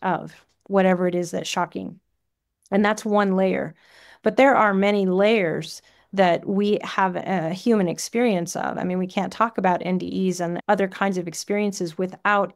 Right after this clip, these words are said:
at least implicitly, even if we don't have the language for it, describing an energetic body experience and even the physical body experience, which is separate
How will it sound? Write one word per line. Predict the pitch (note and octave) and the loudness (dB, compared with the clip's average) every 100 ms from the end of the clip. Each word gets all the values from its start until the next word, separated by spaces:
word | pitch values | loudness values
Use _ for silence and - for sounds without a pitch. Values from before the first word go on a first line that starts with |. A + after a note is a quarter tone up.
| - | -4
at | G3+ | -2
least | A3 C4+ C4+ | 0 0 0
implicitly, | E3+ E3 - A3+ - F3+ E3+ | -2 -2 -2 -2 -4 -6 -6
even | - G3 | -4 -4
if | F#3+ | -4
we | G3 | -4
don't | F#3 E3+ | -2 -2
have | F#3 | -2
the | F3+ | -2
language | F3+ F3+ F3+ | 0 -2 -4
for | - F3 | -4 -2
it, | F3 F#3 | -2 -4
describing | G3 - G#3 G3 F#3+ F#3 F3+ F3 - _ _ _ _ _ _ _ _ - | -6 -4 2 2 4 2 -2 -4 -10 _ _ _ _ _ _ _ _ -6
an | G3 G3 A3 | -4 0 2
energetic | A#3 G3+ F#3 F#3+ F#3+ F#3 F#3 | 4 2 2 2 2 0 -4
body | F#3 D#3+ E3 D#3+ - - | -2 -2 -2 -4 -6 -8
experience | - - E3 - - - | -8 -6 -6 -6 -12 -4
and | G3+ G#3+ | -2 2
even | B3 B3+ A3 F#3 | 2 4 2 2
the | |
physical | D#3+ - - D#4 C#4 - E3+ | -2 -4 0 2 0 -2 2
body | E3+ D#3+ - | 2 2 -2
experience, | F#3 - F#3+ F3+ E3 G#3 | -6 -6 -2 -2 -2 -4
which | G3 | -6
is | G3 | -6
separate | - A3 A3 F#3+ F3 - | -2 -2 0 0 -2 -4